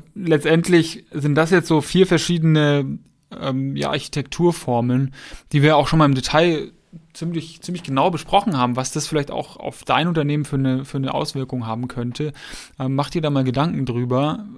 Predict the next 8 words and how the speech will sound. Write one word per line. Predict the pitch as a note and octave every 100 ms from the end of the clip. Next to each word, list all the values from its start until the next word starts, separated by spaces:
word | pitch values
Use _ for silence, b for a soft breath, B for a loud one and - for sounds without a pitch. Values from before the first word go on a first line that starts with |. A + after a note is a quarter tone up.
| -
wie | D#3 C3 C#3+
du | C3+ F3+
dich | G#3 D#3
vielleicht | - A#2+ A2+ A2+ A#2 - _ _ -
positionieren | C3 B2 A2+ B2+ A#2+ A#2+ A#2
möchtest, | A#2 A2+ D3 C#3 C#3 B B B B
wie | C3 C#3
du, | - D#3 G3 G#3